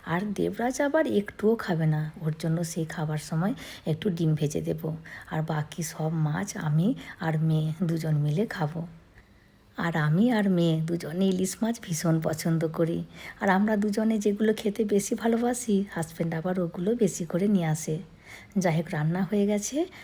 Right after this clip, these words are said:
আর একটু ঝোল ঝোল করে করেছি, কারণ আজকে ডাল করিনি। আর এই সজনে শাক ভাজা করেছি, আর মুগ ডালের বড়া করেছি, খাবার সময় পেঁয়াজ দিয়ে মাখা করব। আর ওই পোস্তটা একটু আছে।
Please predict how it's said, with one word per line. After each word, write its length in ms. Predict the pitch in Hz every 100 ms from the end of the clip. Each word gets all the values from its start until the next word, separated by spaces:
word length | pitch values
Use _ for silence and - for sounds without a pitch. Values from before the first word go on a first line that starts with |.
| -
আর 120 | - 170
একটু 240 | 165 233
ঝোল 280 | 208 180 180
ঝোল 220 | - 202
করে 240 | 196 214
করেছি, 560 | 220 185 170 156 - 160 -
কারণ 260 | 170 165 156
আজকে 320 | 151 - 240
ডাল 260 | 196 156
করিনি। 520 | 156 170 160 160 156 190 - - - -
আর 200 | - 165
এই 80 | 175
সজনে 380 | - 170 - 170
শাক 200 | - 185
ভাজা 260 | - 170 175
করেছি, 540 | 185 196 196 - 240
আর 140 | 233 208
মুগ 280 | 180 170
ডালের 340 | 170 165 196 220
বড়া 240 | 175 156
করেছি, 580 | 160 160 156 - 156 156 160 - -
খাবার 300 | - 170 151
সময় 380 | 151 - 165 226 262
পেঁয়াজ 300 | 185 156 156
দিয়ে 200 | 170 196
মাখা 320 | 247 151 -
করব। 460 | 151 160 160 165 165 - - - -
আর 180 | 226
ওই 120 | 214 262
পোস্তটা 520 | 214 - - 190 208
একটু 300 | 202 - 254
আছে। 400 | 156 - 175